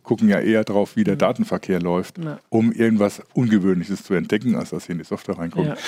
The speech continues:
Speaker 1: Das heißt, Open ran ist natürlich eine interessante Geschichte für die Zukunft, aber es hilft nichts gegen
Speaker 2: Gegen diesen
Speaker 1: Abhörschnittstellen.
Speaker 2: Vorwurf.
Speaker 1: Im Gegenteil.
Speaker 2: Ähm, aber apropos, ähm, so eine alternative, äh, Software.
Speaker 1: Also ganz, kurz Ergänzung,
Speaker 2: Ja.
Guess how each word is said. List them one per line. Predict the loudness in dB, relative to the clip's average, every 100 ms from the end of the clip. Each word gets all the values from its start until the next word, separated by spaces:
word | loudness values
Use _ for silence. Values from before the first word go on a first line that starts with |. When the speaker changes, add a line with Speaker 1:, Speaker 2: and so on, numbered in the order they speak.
| -8 0
Speaker 1:
Das | 2
heißt, | 2
Open | 2 2 4
ran | 4 2
ist | 2 0 2
natürlich | 0 2 2
eine | 2 2
interessante | 2 0 2 2 2
Geschichte | 0 0 0
für | 0
die | -4
Zukunft, | -2 -2 0 -2 0
aber | 2 2 0
es | -2
hilft | 0 0 -2 -4 -2
nichts | -2 -4 -8
gegen | 0 2 4 0
Speaker 2:
Gegen |
diesen | -4 _ _ _ -2 0
Speaker 1:
Abhörschnittstellen. | 0 -2 -6 -4 -4 -4
Speaker 2:
Vorwurf. | -8 -4
Speaker 1:
Im | -2
Gegenteil. | -2 -4 -10 -2
Speaker 2:
Ähm, | 0 0 0
aber | 0 0 -2 _
apropos, | -2 0 0 0 2 4 4 4 2
ähm, | 2 2 2
so | 0
eine | 0
alternative, | 0 2 2 2 2 0 4 2 2
äh, | 0 0
Software. | 2 2
Speaker 1:
Also | 4
ganz, | 2 2 2 2 2 0 _ _ -10 -2
kurz | 0 2
Ergänzung, | 2 2 2 0 0
Speaker 2:
Ja. | 0